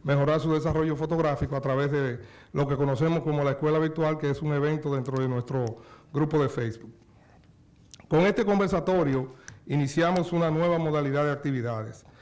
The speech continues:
que se extenderá luego a la colocación en internet de una serie de videos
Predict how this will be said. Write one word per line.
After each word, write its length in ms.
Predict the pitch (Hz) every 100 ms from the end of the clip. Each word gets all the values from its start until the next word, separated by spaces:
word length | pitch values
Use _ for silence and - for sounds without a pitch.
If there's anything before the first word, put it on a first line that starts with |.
| - _
que 140 | - 156
se 100 | 165
extenderá 460 | 160 160 160 180
luego 540 | 196 202 190 190 190 - - _
a 120 | - 160
la 120 | 156
colocación 560 | 156 151 147 165 180 185
en 60 |
internet 540 | 175 170 156 160 175 151
de 80 |
una 180 | 147 165
serie 220 | 165 165
de 120 | 160 151
videos 600 | 151 165 175 170 170